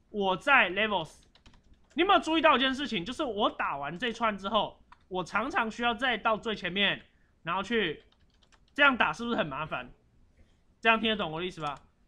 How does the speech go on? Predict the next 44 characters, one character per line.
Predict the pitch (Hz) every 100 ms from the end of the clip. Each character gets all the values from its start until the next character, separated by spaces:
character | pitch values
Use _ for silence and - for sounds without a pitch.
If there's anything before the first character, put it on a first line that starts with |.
| _
哎， | -
可 | 302
是 | 240 311
如 | 226 277
果 | 294
你 | 190
是 | 151
这 | 214
样 | 226 202
打 | 165 123
嘞， | 123 131
这 | 262
样 | 240
是 | 233
不 | 220
是 | 214
也 | 156
是 | 202
蛮 | 185 175
符 | - 165
合 | 180 160
我 | 135
们 | 131
的， | 135 127 - _ _ _ _ _ -
蛮 | 190 262
符 | 240 247
合 | 233
我 | 208
们 | 160
的 | 160
使 | 160 160
用 | 190
逻 | 156 151
辑？ | 139
我 | 156
们 |
直 | 175
接 | 208
percent | 220 214 247 226
乘 | 196 170
percent， | 175 190 175 139
然 | 151
后 | -
factor， | 202 - 185 139